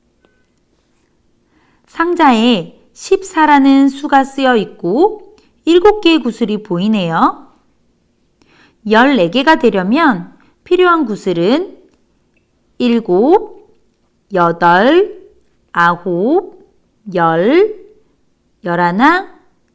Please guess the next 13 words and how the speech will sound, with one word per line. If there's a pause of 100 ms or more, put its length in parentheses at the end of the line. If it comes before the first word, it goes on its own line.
(260)
열둘, (440)
열셋, (460)
열넷. (580)
그래서 (280)
보이지
않는
구슬의
수를
세어보면 (400)
하나, (400)
둘, (280)
셋, (360)
넷,